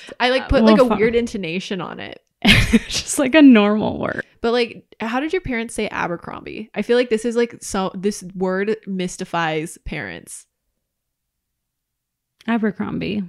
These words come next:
Speaker 1: Really? So my mom always called it Ambercrombie,
Speaker 2: <laughs>
Speaker 1: and so did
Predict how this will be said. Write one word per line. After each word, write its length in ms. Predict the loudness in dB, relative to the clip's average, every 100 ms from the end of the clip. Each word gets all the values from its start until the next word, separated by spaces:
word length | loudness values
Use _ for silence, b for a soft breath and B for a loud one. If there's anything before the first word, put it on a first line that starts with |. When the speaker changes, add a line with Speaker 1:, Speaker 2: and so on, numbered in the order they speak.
| -10 _ -4
Speaker 1:
Really? 400 | 2 2 0 -4 _ _ _ _
So 260 | 2 2 4
my 280 | 0 -4
mom 180 | -4 -4
always 200 | -4 -4
called 240 | -6 -4 -4
it 120 | -6
Ambercrombie, 960 | -8 -6 -4 -6 -6 -10 -10 -12 -10 -8 -10
Speaker 2:
<laughs> 120 | -2
Speaker 1:
and 120 | -4
so 220 | 0 -2
did 180 | 0 -2